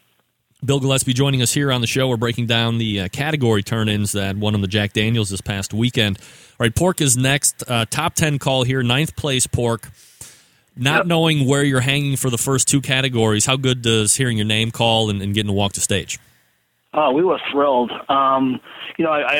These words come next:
Speaker 2: I like the, the way we, we did our pork this time. Um, I mean, just to hear your name called, I was pretty much, uh, at that point, I was like, "Sweet,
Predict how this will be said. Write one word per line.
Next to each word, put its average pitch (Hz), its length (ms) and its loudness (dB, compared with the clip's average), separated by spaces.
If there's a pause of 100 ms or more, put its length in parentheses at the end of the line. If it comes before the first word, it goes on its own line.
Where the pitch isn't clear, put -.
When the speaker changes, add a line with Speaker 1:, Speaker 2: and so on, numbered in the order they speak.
(120)
Speaker 2:
I 151 40 0
like 165 300 -2
the, 151 340 0
the 147 80 0
way 143 220 0
we, 135 380 0 (160)
we 131 80 0
did 143 180 0
our 127 140 0
pork 143 400 -2
this 143 100 2 (100)
time. 135 460 0 (720)
Um, 117 840 2 (120)
I 160 120 -2
mean, 156 120 0
just 175 180 -2
to 175 60 2
hear 170 120 2
your 156 140 2
name 143 220 2
called, 143 320 2
I 143 140 2
was 143 300 0 (240)
pretty 202 200 0
much, 170 480 0
uh, 147 120 0 (280)
at 156 180 -2
that 156 220 0
point, 170 280 0
I 147 140 2
was 143 140 2
like, 131 240 0 (360)
"Sweet, 160 320 0